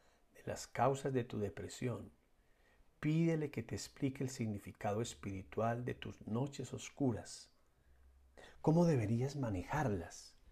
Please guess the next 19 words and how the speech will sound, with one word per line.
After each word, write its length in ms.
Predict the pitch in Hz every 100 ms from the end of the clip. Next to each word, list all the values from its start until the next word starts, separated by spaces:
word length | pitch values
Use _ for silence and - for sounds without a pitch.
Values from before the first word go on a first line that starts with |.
| - - - -
Si 160 | - 107
en 220 | 104 101
algún 320 | 107 98 117
momento 520 | 127 131 139 139 143
te 100 | -
sientes 480 | 113 107 101 123 -
abrumado, 720 | 110 92 90 95 92 90 92 - _ _ _ _ _ _ _ _ _ _
tiendes 400 | - 113 113 131
siempre 720 | - 143 139 135 135 139 143 - - -
una 280 | 131 120
mano 560 | 120 120 123 127 127 127 - - _ _ _ _ _ - - _
o 140 | 110
encuentras 760 | 98 90 - 135 185 175 107 -
una 180 | 104 98
mano 440 | 95 95 90 92 - - - _ _ _ _ _ _ _ _ -
que 160 | 101
se 200 | - -
te 420 | - - 95 - 95
extiende 920 | - - 135 131 123 104 101 90